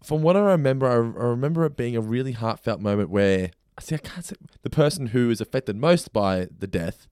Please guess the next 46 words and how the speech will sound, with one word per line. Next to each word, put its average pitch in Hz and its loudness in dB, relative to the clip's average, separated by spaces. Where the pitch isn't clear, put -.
is 107 -8
reflecting 120 -2
upon 101 -4
the 110 -4
times 117 -2
they 104 0
had 95 -6
together. 92 -12
And 98 -6
it's 95 -8
sort 113 -2
of 92 -6
like 95 -4
a, 90 -4
uh, 85 -6
a 92 -6
montage 98 -4
scene 92 -6
at 87 -12
the 90 -8
end, 82 -8
and 80 -12
you - -18
got 107 -8
the 95 -8
nice 90 -4
song 95 -4
over 85 -8
the 87 -10
top. - -4
The 117 0
way 147 0
that 117 -10
the 107 -10
person 123 -4
passed 110 -6
away, 107 -4
I 113 -14
can't 135 -12
quite - -6
remember. 113 -6
It's - -12
something 160 -6
involving 123 -4
a 92 -10
car, 101 -8